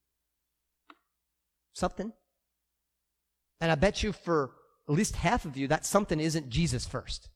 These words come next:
It's a bottle. It's another person. It's an activity. It's an experience. It's something else that you know has some power, but it's kinda got, like, this much power. And the power runs out pretty quick.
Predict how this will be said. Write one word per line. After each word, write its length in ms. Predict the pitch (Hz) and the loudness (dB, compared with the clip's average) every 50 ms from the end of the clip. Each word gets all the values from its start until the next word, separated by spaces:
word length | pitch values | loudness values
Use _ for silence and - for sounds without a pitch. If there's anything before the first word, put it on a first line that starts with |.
| _ _ _ _ _ _ _ _ _ _ _ _ _ _ _ _ _ _ _ _ _ _ _ _ - | _ _ _ _ _ _ _ _ _ _ _ _ _ _ _ _ _ _ _ _ _ _ _ _ -4
It's 140 | 165 - - | -4 -2 0
a 60 | 147 | 0
bottle. 560 | 131 143 131 123 127 127 127 127 131 127 - _ _ _ _ _ _ _ _ _ _ _ _ _ _ _ | 2 2 2 2 2 0 -2 -2 -4 -6 -10 _ _ _ _ _ _ _ _ _ _ _ _ _ _ _
It's 180 | - 143 - - | -6 -4 -2 0
another 240 | 143 139 131 143 139 | 0 0 2 0 0
person. 640 | - - 156 135 127 - - 135 120 120 123 123 _ _ _ _ _ _ _ _ - | 0 0 2 2 2 0 -2 -4 -6 -8 -10 -14 _ _ _ _ _ _ _ _ -8
It's 160 | 160 - - | -6 -2 -2
an 60 | 151 | 0
activity. 600 | 143 127 - - - 160 131 131 123 120 123 - _ _ _ _ _ - | -2 -2 -2 -2 0 0 0 0 -2 -4 -6 -10 _ _ _ _ _ -8
It's 180 | 143 - - | -6 -6 -4
an 60 | 147 139 | -4 -4
experience. 840 | - - - - - 143 131 120 120 123 123 - - - - - _ _ _ _ _ _ _ _ _ - | -4 -6 -6 -6 -4 -4 -2 -2 -4 -6 -8 -8 -8 -8 -8 -10 _ _ _ _ _ _ _ _ _ -8
It's 140 | 143 135 - | -4 -2 2
something 340 | - 202 196 202 240 220 196 | 2 2 2 2 0 0 2
else 220 | 190 185 175 - | 2 2 2 2
that 160 | - 160 139 | 0 -2 -2
you 140 | 135 165 180 | 0 0 2
know 300 | 175 165 170 185 214 226 | 6 8 8 10 10 8
has 240 | 180 156 160 160 151 | 8 6 2 2 2
some 320 | - - - 214 226 240 | 0 2 2 2 2 2
power, 420 | - - - 160 143 135 135 131 - - - - - | 2 2 2 4 4 2 0 0 -4 -8 -16 -6 0
but 120 | - 226 | 0 2
it's 100 | 233 - | 2 0
kinda 220 | - - - 262 269 | 0 0 0 0 2
got, 180 | - 233 208 | 2 2 2
like, 200 | 190 180 - - | 2 2 2 2
this 200 | - - - - | 2 2 2 2
much 220 | 151 151 127 - - | 0 -4 -4 -4 -4
power. 380 | - 98 92 90 - - - _ _ _ _ _ - | -4 -4 -6 -8 -14 -18 -20 _ _ _ _ _ -6
And 80 | 131 | 0
the 60 | 139 | 2
power 280 | - - - 196 185 165 | 4 4 6 6 6 6
runs 220 | 151 160 160 147 | 4 2 2 2
out 180 | 165 156 139 - | 2 0 0 0
pretty 140 | - 143 131 | -4 -4 -4
quick. 360 | - - 147 127 - - - | -4 -4 -4 -4 -4 -6 -16